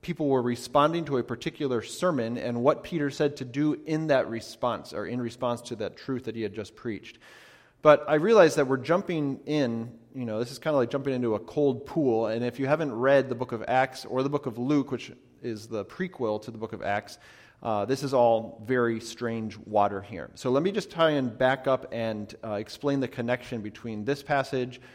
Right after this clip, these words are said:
and the passages we've been studying in the Gospel of Luke from week to week. And, uh, we're gonna pick up in Luke again in a few months. We're gonna take a little bit of time off this summer to study Second Timothy together. Uh, then,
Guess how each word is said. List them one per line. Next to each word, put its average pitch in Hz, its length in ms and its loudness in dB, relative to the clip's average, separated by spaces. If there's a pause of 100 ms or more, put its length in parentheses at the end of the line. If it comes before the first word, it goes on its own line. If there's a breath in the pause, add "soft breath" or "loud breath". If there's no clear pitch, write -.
(300 loud breath)
and 110 440 -2
the - 60 -12
passages 123 480 0
we've 98 200 -8
been 131 220 4
studying 185 400 4
in 151 100 2
the 123 80 0
Gospel 117 420 0
of 104 120 -6
Luke 156 300 2
from 165 160 -2
week 156 220 -4
to 151 100 -6
week. 147 320 -4 (960)
And, 117 460 0 (420 loud breath)
uh, 107 320 0
we're 113 140 -6
gonna 120 160 -2
pick 151 260 -2
up 139 160 2
in 135 160 -4
Luke 135 180 -2
again 127 280 -2
in 117 80 -4
a 107 60 -8
few 139 180 -4
months. 120 380 2
We're 117 60 -6
gonna 104 120 -8
take 110 140 -8
a 107 40 -4
little 117 200 -4
bit 117 100 0
of 110 60 -4
time 117 180 -4
off 110 180 -2
this 110 120 -10
summer 117 260 -2
to 110 80 -2
study 107 300 -6
Second 101 320 -8
Timothy 156 320 -4
together. 123 480 0 (420 loud breath)
Uh, 110 160 -2
then, 117 380 -4